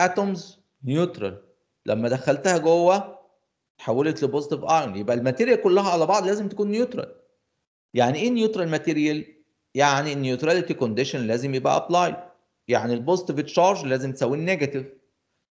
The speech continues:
طب ايه اللي بيمثل لي بوزيتيف تشارج جوه الماتيريال ان تايب سيمي كوندكتور؟ ايه البوزيتيف تشارجز يا جماعه؟ واحد هيقول لي الهولز، صح،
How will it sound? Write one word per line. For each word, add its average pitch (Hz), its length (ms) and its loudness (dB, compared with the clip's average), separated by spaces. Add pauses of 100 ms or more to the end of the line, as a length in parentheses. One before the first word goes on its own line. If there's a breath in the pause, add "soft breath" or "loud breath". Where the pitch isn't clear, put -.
(140)
طب 117 200 0
ايه 208 80 6
اللي 254 120 4
بيمثل 185 580 0
لي 208 220 -4
بوزيتيف 170 440 0
تشارج 180 400 2
جوه 175 360 2
الماتيريال 151 600 -2
ان 147 280 -4
تايب 139 200 2
سيمي 135 220 -6
كوندكتور؟ 110 680 -2 (800)
ايه 165 60 2
البوزيتيف 165 400 0
تشارجز 120 480 0
يا 117 40 2
جماعه؟ 117 680 -2 (380)
واحد 123 280 0
هيقول 120 200 2
لي 135 60 4
الهولز، 135 400 2
صح، - 640 -8